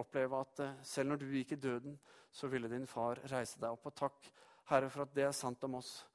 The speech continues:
At uansett hvordan livet vårt, eh, går, Herre, om vi skulle ende, eh, håper å si, ordentlig på avveie, eller vi føler at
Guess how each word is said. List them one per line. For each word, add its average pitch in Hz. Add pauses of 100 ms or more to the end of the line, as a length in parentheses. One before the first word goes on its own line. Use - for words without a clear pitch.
(220)
At -
uansett 156
hvordan 139 (420)
livet 135
vårt, 147
eh, 139 (200)
går, 135
Herre, 120
om 131
vi 139
skulle 143
ende, 131 (440)
eh, 123 (920)
håper 143
å 135
si, 143
ordentlig 143
på 156
avveie, 131
eller 135 (120)
vi 139
føler 127
at -